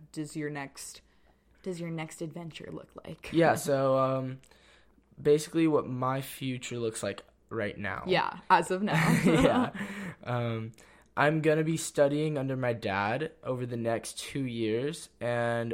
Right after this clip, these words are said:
Speaker 2: meanwhile, I'll be going to, um, a local school. And, uh, basically, it's just gonna,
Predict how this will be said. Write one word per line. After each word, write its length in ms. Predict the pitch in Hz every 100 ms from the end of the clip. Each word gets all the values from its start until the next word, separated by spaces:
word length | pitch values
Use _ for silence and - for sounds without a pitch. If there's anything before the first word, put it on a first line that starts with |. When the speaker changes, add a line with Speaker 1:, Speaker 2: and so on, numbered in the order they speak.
| - -
Speaker 2:
meanwhile, 580 | 120 127 123 120 120 113
I'll 120 | 110
be 100 | 113
going 320 | 110 107 110
to, 340 | 110 117 107
um, 300 | 104 98 92 -
a 60 |
local 640 | 104 104 104 113 110 101 _
school. 540 | - - - 104 127 160 _ _ _ _ _ -
And, 380 | 120 117 117 -
uh, 520 | 117 113 107 98 90 - _ _ _ _
basically, 460 | 139 131 135 131 123
it's 180 | 117 -
just 200 | 117 -
gonna, 260 | 117 110